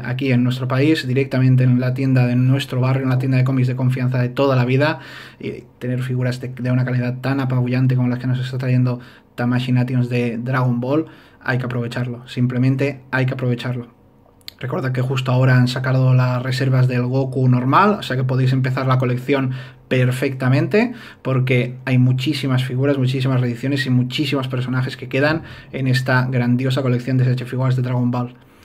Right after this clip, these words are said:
Sin más, esperamos que os haya gustado este unboxing, esperamos que, eh, muchos de vosotros podáis disfrutar tanto de las S H Figuarts de Ten Shin Han como la de Yamcha,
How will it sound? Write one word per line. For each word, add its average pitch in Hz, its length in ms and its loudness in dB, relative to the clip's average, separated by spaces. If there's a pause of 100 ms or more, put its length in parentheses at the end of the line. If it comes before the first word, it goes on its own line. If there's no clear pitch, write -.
(400)
Sin 135 340 -2
más, 170 440 2
esperamos 135 380 0
que 127 40 -6
os - 80 -4
haya 135 100 0
gustado 135 360 0
este 127 280 -2
unboxing, 180 680 4
esperamos 131 480 0
que, 123 600 0
eh, 123 40 -2
muchos 135 280 0
de 131 60 2
vosotros 131 300 2
podáis 127 180 0
disfrutar 127 340 -4
tanto 123 220 0
de 123 80 -2
las 123 120 -4
S 131 80 -8
H 127 100 -12
Figuarts 123 240 -2
de 120 80 -4
Ten 123 120 -2
Shin 127 220 -4
Han 131 140 0
como 127 160 -2
la 123 100 -2
de 123 140 -2
Yamcha, 175 480 2